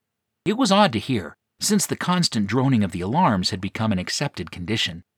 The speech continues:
Like humidity you could hear instead of feel. It was awful, but you got used to it.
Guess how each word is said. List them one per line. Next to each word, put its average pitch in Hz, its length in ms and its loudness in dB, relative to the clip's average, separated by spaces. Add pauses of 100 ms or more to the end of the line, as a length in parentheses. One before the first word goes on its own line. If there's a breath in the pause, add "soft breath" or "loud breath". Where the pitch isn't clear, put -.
(160)
Like 151 160 2
humidity 277 480 2
you 92 200 -4
could 113 140 -6
hear 151 300 2
instead 107 320 -2
of 101 60 -8
feel. 92 420 -4 (420)
It 160 80 0
was 101 160 -4
awful, 202 360 2 (320)
but 139 80 -2
you 135 100 -2
got 143 200 0
used 135 340 4
to 90 140 -8
it. - 120 -20